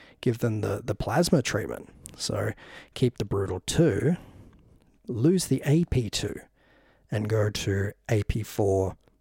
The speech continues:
Breaching four plus, which is still really good, right? So, like, I think,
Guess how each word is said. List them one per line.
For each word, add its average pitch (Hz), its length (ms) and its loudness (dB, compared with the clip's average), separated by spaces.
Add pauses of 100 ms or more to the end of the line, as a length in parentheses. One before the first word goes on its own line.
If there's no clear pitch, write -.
(120)
Breaching 92 500 -2
four - 320 -4
plus, - 540 -2 (920)
which - 180 -4
is - 80 0
still - 240 0
really 151 600 4 (180)
good, - 480 0 (640)
right? 98 300 -2
So, 113 180 0
like, 117 240 -2 (580)
I 131 120 2
think, - 320 0